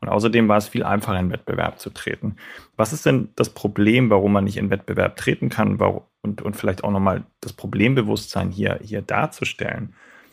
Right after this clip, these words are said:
In der Corona-Zeit gab's ja immer wieder die, die Idee, dass, äh, der Staat durch Apps oder ähnliches, äh, mit den Bürgern in Kontakt tritt.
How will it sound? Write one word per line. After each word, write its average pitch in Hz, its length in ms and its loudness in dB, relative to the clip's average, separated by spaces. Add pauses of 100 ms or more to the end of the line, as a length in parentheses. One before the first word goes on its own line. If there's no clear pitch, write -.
(200)
In - 80 -4
der 101 80 2
Corona-Zeit 123 680 2
gab's 107 200 0
ja - 80 -2
immer 113 200 2
wieder 110 200 2
die, 107 340 -8
die - 200 -8
Idee, 110 480 2 (440)
dass, - 520 0
äh, 98 260 0
der 98 160 -2
Staat 101 600 0
durch - 240 -2
Apps - 360 -2
oder 101 220 -2
ähnliches, 104 720 0 (400)
äh, 101 260 4
mit 104 180 4
den 101 140 2
Bürgern 107 340 4
in 104 120 -4
Kontakt - 480 -6
tritt. - 460 -10